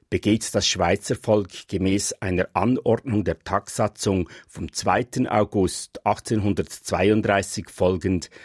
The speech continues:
einen Dank-, Buß- und Bettag als Tag der Einkehr und des Besinnens, aber auch als Tag, an dem wir Land und Volk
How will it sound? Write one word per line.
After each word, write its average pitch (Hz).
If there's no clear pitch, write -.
einen 87
Dank-, 113
Buß- 117
und 123
Bettag 95
als 95
Tag 101
der -
Einkehr 120
und -
des 120
Besinnens, 90
aber 92
auch 98
als 95
Tag, 101
an 98
dem 90
wir 90
Land 101
und 110
Volk 95